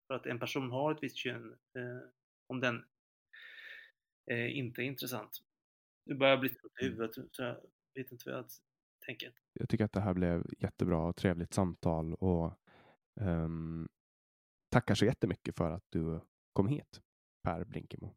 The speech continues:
Speaker 1: Tack så hemskt mycket, jätteroligt.
Speaker 2: Och till alla er som har lyssnat ända till slutet vill jag också tacka er, och till er som återkommer vecka efter vecka, och speciellt er som ger feedback, vill jag rikta ett jättestort tack.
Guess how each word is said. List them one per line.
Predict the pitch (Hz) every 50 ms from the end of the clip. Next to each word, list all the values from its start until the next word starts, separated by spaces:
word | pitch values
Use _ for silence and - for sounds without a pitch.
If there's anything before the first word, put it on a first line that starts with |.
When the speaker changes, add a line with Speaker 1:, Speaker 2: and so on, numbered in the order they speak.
| _ - -
Speaker 1:
Tack | - 127 - -
så | 143
hemskt | 131 143 151 127 113 - -
mycket, | 113 - 117 110
jätteroligt. | 117 127 123 - 123 117 110 110 117 120 - _ _ _ _ _ _ _ _ _ _ _ -
Speaker 2:
Och | - -
till | - 110
alla | 107 101 95 92
er | 92 90
som | 87 - 95 87 85
har | 92 90 85 85 82 -
lyssnat | - 101 101 - - - 95 87 87 -
ända | 90 90 90 87 87
till | - - -
slutet | - - 113 101 98 - - 92 90 - _ - - -
vill | - 95 90 87
jag | 85 82 -
också | 107 - - - - 92 90 87 - -
tacka | - 95 - _ - - - -
er, | - 101 107 123 127 135 143 143 - _ _ _
och | - 95 85 85 - -
till | - - -
er | 95 87 87
som | - - 92 90 87
återkommer | 98 98 95 92 - 92 - - - 98 90 87 87 82 82 -
vecka | - 101 95 - _ - 87 87
efter | - 92 - - - -
vecka, | 92 92 _ _ _ - 85 85 85 - - _
och | - 101 - _ _ - - -
speciellt | - - - - - 90 82 85 - -
er | 85 85 82
som | 87 - 90 90
ger | 87 85 - - -
feedback, | - - - 98 87 87 - - 85 - - -
vill | 90 92
jag | 90 87 87
rikta | 92 - - -
ett | - - - -
jättestort | - - - - - - - - - - - -
tack. | - - - _ - -